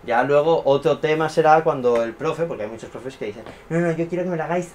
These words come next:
así, de mi manera, porque si no os lo pondré mal". Bueno, supongo que subnormales tiene que haber en todos lados, ¿vale? Y entonces ahí tendremos que aprender a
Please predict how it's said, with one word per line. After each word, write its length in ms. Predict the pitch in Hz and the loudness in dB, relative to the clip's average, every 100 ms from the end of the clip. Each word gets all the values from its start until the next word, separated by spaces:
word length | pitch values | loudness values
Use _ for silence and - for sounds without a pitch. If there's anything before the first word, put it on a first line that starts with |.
| - | -8
así, 460 | 147 - 196 240 | -8 -8 -6 -4
de 140 | 220 156 | -4 -4
mi 260 | 143 147 | -4 -8
manera, 680 | 147 139 135 143 165 202 262 | -4 -2 -2 -2 -2 0 0
porque 200 | 185 151 | -2 -8
si 120 | 151 | -8
no 80 | 156 | -6
os 60 | |
lo 100 | 185 | -4
pondré 240 | 170 139 135 | -4 -4 -4
mal". 220 | 117 92 - - - | -4 -8 -14 -20 -18
Bueno, 160 | 85 78 - - - | -16 -16 -20 -20 -20
supongo 440 | - 98 107 117 | -12 -8 -4 -4
que 80 | 127 | -6
subnormales 640 | - 117 104 98 104 123 | -8 -8 -6 -6 -6 -8
tiene 220 | - 95 95 | -8 -10 -6
que 60 | |
haber 140 | 92 92 | -8 -8
en 60 | |
todos 260 | 87 85 85 | -14 -16 -8
lados, 340 | 107 92 - - - - - | -6 -6 -12 -20 -20 -20 -8
¿vale? 160 | 101 | -6
Y 60 | 123 | -4
entonces 320 | 101 - - | -6 -12 -8
ahí 200 | 107 123 | -6 -4
tendremos 460 | 139 104 101 123 - | -6 -8 -8 -8 -2
que 220 | 123 110 - - - | -2 -2 -8 -20 -2
aprender 680 | 120 117 117 131 143 113 - | 0 0 -2 2 2 2 0
a 240 | 143 107 | -2 -2